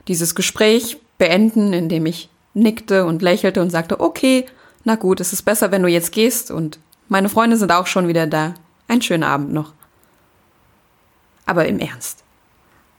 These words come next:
So richtig ging mir das da nicht in den Kopf rein. Meinen das Menschen wirklich ernst, wenn sie solche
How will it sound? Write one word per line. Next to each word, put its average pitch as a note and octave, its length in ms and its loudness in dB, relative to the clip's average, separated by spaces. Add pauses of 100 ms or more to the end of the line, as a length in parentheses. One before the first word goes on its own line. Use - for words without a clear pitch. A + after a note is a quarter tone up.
(480)
So - 140 -6
richtig F#3 340 -2
ging F3+ 140 2
mir E3+ 120 2
das E3+ 160 -4
da E3 120 -2
nicht D#3+ 180 -2
in E3 60 -2
den D#3+ 120 -2
Kopf - 300 -10
rein. D#3+ 260 -2
Meinen E3 320 2
das C4+ 160 2
Menschen A3 520 2
wirklich A3+ 500 0
ernst, - 480 0
wenn F#3+ 140 2
sie E3 100 0
solche F3+ 560 0